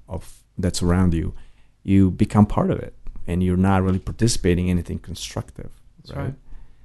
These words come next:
Speaker 2: You're letting it defeat you.
Speaker 1: That's
Speaker 2: And
Speaker 1: right.
Speaker 2: then eventually you accept that as the, the status quo, that, "Well, shit's just fucked up."
Speaker 1: That's right.
Speaker 2: But
Speaker 1: So
Speaker 2: that's not how it should be.
Speaker 1: This is, this is how I envision this. This is a metaphor here. Ima-, imagine a brawl among a bunch of people. There's,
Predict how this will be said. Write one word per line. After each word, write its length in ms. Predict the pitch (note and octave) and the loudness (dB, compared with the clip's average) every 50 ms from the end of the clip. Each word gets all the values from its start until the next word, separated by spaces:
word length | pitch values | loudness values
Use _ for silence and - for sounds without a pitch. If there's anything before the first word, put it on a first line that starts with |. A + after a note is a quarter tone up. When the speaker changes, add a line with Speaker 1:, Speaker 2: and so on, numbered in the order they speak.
| - | -6
Speaker 2:
You're 100 | - B2 | -2 0
letting 260 | A#2+ A#2+ A#2+ A#2+ A#2 | 2 2 2 2 0
it 100 | A2+ A2 | -4 -6
defeat 380 | - - - - A#2 A2+ - - | -8 -12 -16 -14 -16 -14 -14 -14
you. 120 | B2 A#2 A2+ - - - - - - | -14 -12 -12 -12 -14 -16 -18 -20 -14
Speaker 1:
That's 220 | - G2+ G2 F2+ - | -8 -8 -6 -6 -4
Speaker 2:
And 60 | - - | 0 2
Speaker 1:
right. 60 | A#2+ | 2
Speaker 2:
then 120 | A#2 A#2 A#2 | 4 4 2
eventually 420 | A2 A#2 A#2 A#2+ A2 - G#2+ A2 | 2 2 0 0 -2 -4 -6 -6
you 140 | A2 G#2+ G#2+ | -6 -6 -6
accept 340 | - - - - A2+ - - | -8 -8 -10 -14 -12 -8 -4
that 140 | G#2+ G#2+ A2 | -2 -2 0
as 200 | G#2 G#2 G#2+ B2+ | -2 -4 -6 -8
the, 120 | G#2 G#2 - - - - | -14 -14 -16 -18 -18 -18
the 120 | - - | -18 -16
status 300 | - - G#2 G#2 - - - | -12 -8 -8 -8 -8 -8 -10
quo, 280 | - G#2+ G2 G2+ G2+ - _ _ - | -6 -4 -4 -4 -4 -8 _ _ -8
that, 180 | A2 G#2 - - - - _ _ _ _ | -8 -8 -8 -8 -16 -20 _ _ _ _
"Well, 60 | - | -16
shit's 260 | - - B2 A#2 - | -14 -12 -12 -12 -10
just 200 | - - - - | -10 -10 -12 -12
fucked 240 | - - - - - | -14 -16 -16 -14 -14
up." 100 | - - - - - - - - - - | -14 -14 -18 -20 -20 -20 -20 -20 -20 -10
Speaker 1:
That's 240 | - G#2 G#2 - - | -4 -4 -4 0 4
right. 80 | G#2+ F#2+ | 6 6
Speaker 2:
But 80 | - | 6
Speaker 1:
So 140 | - D3 - | 8 8 8
Speaker 2:
that's 100 | A#2 - | 8 8
not 240 | D#3 D3+ C#3 C3 C3 | 6 4 2 2 0
how 220 | B2+ B2+ A#2+ A#2 | -4 -4 -4 -4
it 120 | A#2 - - | -6 -8 -10
should 140 | - A#2 A2+ | -16 -16 -14
be. 180 | A2 A2 - - - - - - - _ | -14 -14 -16 -16 -20 -20 -20 -20 -8 _
Speaker 1:
This 160 | - D3 D3 D#3+ | 4 4 6 6
is, 220 | C#3 - - - | 6 4 4 4
this 160 | C3 C3+ C3+ | 6 6 6
is 100 | C3+ A#2 | 6 8
how 180 | A#2+ A#2+ A#2 A2+ | 8 10 10 10
I 160 | A2 A2 G#2 | 10 10 8
envision 400 | G2+ F#2 F#2 F2+ F2 E2+ F2+ F2 | 6 4 0 -4 -8 -10 -10 -12
this. 180 | F2 F2 F2 - | -12 -14 -16 -16
This 180 | - F#2+ - - | -16 -14 -14 -14
is 160 | G2+ F2+ F#2+ | -16 -16 -18
a 60 | F2+ | -18
metaphor 520 | E2 E2+ F#2 G2 - - - - - E2 | -16 -16 -16 -16 -18 -20 -20 -20 -20 -20
here. 300 | E2 F2 F#2 F#2 F2 F2 | -18 -14 -12 -10 -8 -8
Ima-, 360 | F#2 F#2 G2 G#2 A2 A#2+ A#2 - | -6 -6 -2 2 4 2 2 2
imagine 460 | - A2 G#2+ G#2+ G#2+ A#2 A#2 A2+ G#2+ G2+ | 2 2 2 4 4 4 4 4 4 4
a 60 | F#2 | 4
brawl 500 | E2+ - F#2+ F#2 F#2 F#2 F2+ E2+ E2+ E2 | 2 0 0 2 4 4 4 4 2 0
among 280 | E2+ F2+ F2 F2 F2 | -2 -4 -4 -6 -6
a 40 | E2+ | -8
bunch 340 | D#2+ E2 - F2+ F2 - - | -10 -8 -8 -8 -8 -8 -12
of 80 | F2 - | -16 -16
people. 320 | E2+ F2 F2 - F#2+ E2 | -16 -18 -16 -14 -12 -8
There's, 220 | E2+ F2 E2+ F2 | -6 -4 -2 -2